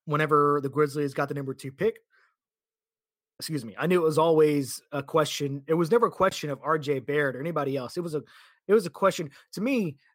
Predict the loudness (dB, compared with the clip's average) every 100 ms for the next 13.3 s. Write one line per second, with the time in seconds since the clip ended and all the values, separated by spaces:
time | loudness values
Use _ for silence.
0 | _ -2 2 4 4 0 -4 -4 -2 -2
1 | -2 0 -2 -4 -10 -8 -8 -10 -10 -8
2 | -8 -4 -4 0 -2 -2 -4 -6 -6 -6
3 | -6 -8 -6 -2 -2 -2 -6 -4 -4 -2
4 | -2 0 -2 0 0 0 -2 -2 -2 -4
5 | -2 0 2 0 -4 -6 -10 -4 -2 -2
6 | -2 -2 0 2 -2 -4 -8 -10 -16 _
7 | _ _ _ _ _ -4 -2 -2 -4 -8
8 | -2 0 2 2 2 2 -2 -8 _ _
9 | -6 0 2 0 -6 -8 -10 -12 -10 -6
10 | 0 0 0 -2 0 2 2 0 -4 -2
11 | -2 -2 -4 -2 -2 0 0 0 -2 -2
12 | -2 -4 -4 -6 -6 -6 -6 -6 -8 _
13 | -2 0 0